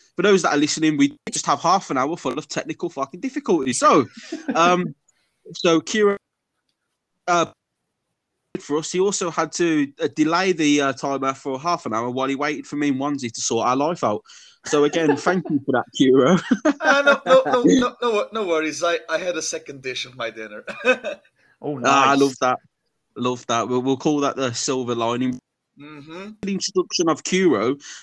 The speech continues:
Speaker 1: because that's a whole section in itself. Wanzi, how are you, mate?
Speaker 3: I'm doing all right. I've got a, uh, a fun little, little story of what I was doing just before this podcast. So, uh, I was cooking myself some amazing dinner.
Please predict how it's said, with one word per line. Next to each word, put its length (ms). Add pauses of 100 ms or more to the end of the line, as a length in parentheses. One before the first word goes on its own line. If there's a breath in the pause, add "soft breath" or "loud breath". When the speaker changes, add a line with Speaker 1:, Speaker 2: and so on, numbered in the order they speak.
Speaker 1:
because 160
that's 180
a 40
whole 200
section 380
in 140
itself. 500
Wanzi, 460
how 100
are 60
you, 160
mate? 240 (440 soft breath)
Speaker 3:
I'm 140
doing 200
all 120
right. 320
I've 140
got 180
a, 180
uh, 180
a 40
fun 320
little, 480 (100)
little 220
story 720
of 160
what 160
I 20
was 160
doing 300
just 180
before 300
this 160
podcast. 600
So, 320
uh, 180
I 40
was 140
cooking 320
myself 460
some 300
amazing 500
dinner. 280